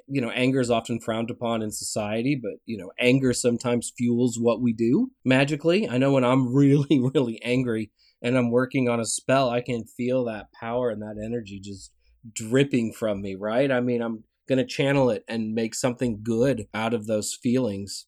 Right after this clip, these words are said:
Yeah, I, I, I think the gods teach us things, right? And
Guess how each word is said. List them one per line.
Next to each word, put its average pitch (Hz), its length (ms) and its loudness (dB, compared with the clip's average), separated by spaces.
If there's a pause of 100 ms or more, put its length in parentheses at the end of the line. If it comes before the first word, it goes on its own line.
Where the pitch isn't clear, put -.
Yeah, 165 340 2
I, 139 240 -2 (140)
I, 139 300 -2
I 143 40 2
think 160 200 0
the 170 60 -4
gods 160 480 -2
teach 208 280 -6
us - 120 -12
things, 90 480 -6
right? 120 400 -2
And 113 380 -4